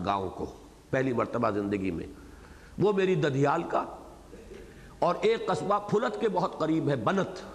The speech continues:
وہ میرے ننیال کا قصبہ ہے۔ وہاں سے ہم لوگ غدر میں ہی منتقل ہوئے ہیں، مختلف علاقوں میں گئے ہیں، اور میرے دادا کی جائیداد ضبط ہو گئی تھی تو انہوں نے پھر نقل مکانی کی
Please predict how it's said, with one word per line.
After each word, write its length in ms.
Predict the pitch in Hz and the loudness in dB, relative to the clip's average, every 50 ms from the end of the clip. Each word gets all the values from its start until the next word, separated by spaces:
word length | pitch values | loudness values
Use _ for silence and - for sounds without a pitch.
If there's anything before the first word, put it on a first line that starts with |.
| - - - - - | -16 -18 -18 -6 0
وہ 200 | 135 175 190 180 | 2 2 2 4
میرے 280 | 156 143 131 135 135 123 - - | 2 2 4 4 4 2 2 2
ننیال 400 | 127 135 127 120 113 104 104 101 | 2 2 2 2 2 0 0 -2
کا 160 | 87 - 65 | -4 -6 -8
قصبہ 340 | - - - - - 53 50 | -10 -10 -12 -12 -10 -8 -8
ہے۔ 160 | - - - - - - - - - - - - - - - - - - | -10 -10 -16 -20 -20 -20 -20 -20 -20 -20 -20 -20 -18 -18 -18 -18 -6 -2
وہاں 200 | 143 165 180 208 | 0 2 2 2
سے 140 | 208 - 202 | 2 2 2
ہم 160 | 190 190 190 | 2 4 4
لوگ 160 | 190 202 202 151 | 4 2 4 4
غدر 240 | 185 208 214 254 | 2 2 2 2
میں 180 | 220 185 175 156 | 2 2 4 4
ہی 100 | 147 151 | 4 4
منتقل 440 | 143 143 139 - 143 - - 123 110 | 4 2 0 0 -2 0 0 0 0
ہوئے 240 | 110 113 113 113 107 | 2 2 2 2 2
ہیں، 80 | 110 | 2
مختلف 440 | 107 113 113 - - 120 123 107 110 | 0 0 -2 0 0 0 2 2 2
علاقوں 340 | 104 101 107 - - 120 110 | 2 0 0 2 2 0 0
میں 120 | 101 104 80 | 2 0 0
گئے 200 | 76 104 113 110 | 0 0 0 0
ہیں، 120 | 95 101 90 - - - - - - - - - - - - - | 0 -2 -6 -6 -10 -14 -16 -18 -18 -18 -20 -20 -20 -18 -4 0
اور 120 | - 131 | 2 2
میرے 220 | 135 143 143 139 | 4 4 4 2
دادا 320 | 131 123 127 139 135 143 135 | 2 2 2 2 2 2 0
کی 140 | - 127 123 | 2 2 2
جائیداد 380 | 123 110 110 110 117 117 113 92 | 2 2 2 2 2 0 0 0
ضبط 220 | 104 143 123 - - | 0 -2 0 2 2
ہو 140 | 139 139 139 | 2 4 4
گئی 120 | 143 143 | 2 0
تھی 200 | 135 - 117 107 | 0 0 -2 0
تو 160 | - 120 117 | 2 2 2
انہوں 160 | 120 120 117 | 4 4 4
نے 80 | 117 110 | 2 2
پھر 160 | 92 - 117 | 2 0 0
نقل 300 | 107 113 107 - 117 113 | 0 0 0 0 0 0
مکانی 420 | 101 92 92 95 107 117 135 143 143 | 2 0 0 0 0 2 2 2 2
کی 200 | - - 143 | 2 2 2